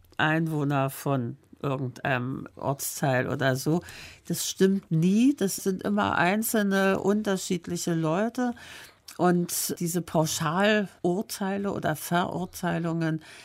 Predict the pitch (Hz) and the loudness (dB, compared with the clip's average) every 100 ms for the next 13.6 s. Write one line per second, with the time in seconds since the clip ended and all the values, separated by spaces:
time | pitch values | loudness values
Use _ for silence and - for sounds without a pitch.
0 | - - - 175 170 - - 156 - 170 | -20 -8 2 2 2 0 0 2 2 -2
1 | - 156 156 151 - 123 - 143 139 147 | 0 2 2 0 0 -4 -2 0 0 0
2 | 147 139 160 - 139 143 160 - 165 156 | 0 0 -2 -4 -2 0 -2 -2 0 0
3 | 151 147 165 - 170 160 151 147 - - | -2 -2 -2 -2 0 2 2 0 -4 -8
4 | - 147 - - 131 151 160 156 147 147 | -4 -4 -4 0 0 2 0 0 0 -2
5 | - 135 175 160 143 139 175 214 220 240 | 2 2 2 0 0 -2 -2 -2 -2 -4
6 | - - - - - - - 196 226 226 | -8 -20 -20 -20 -20 -12 -2 0 0 -4
7 | - 180 196 208 - - - - - 190 | 0 -2 0 -2 -2 -4 -6 0 0 2
8 | 127 160 - _ - 185 220 220 190 - | 0 -4 -6 _ 0 0 0 0 -2 -2
9 | - 165 190 180 180 - - - - 180 | -2 -2 -2 -6 -6 -6 -8 -6 -6 -4
10 | 175 180 175 175 - 170 - 220 185 - | -2 0 0 -2 -4 -4 -2 2 2 0
11 | - - - - 185 170 190 185 - 180 | -8 -16 -14 -12 -4 4 6 4 0 0
12 | 170 220 214 170 202 254 - 208 190 208 | 0 2 2 2 2 0 0 0 2 0
13 | 196 190 175 170 - | 2 2 2 2 0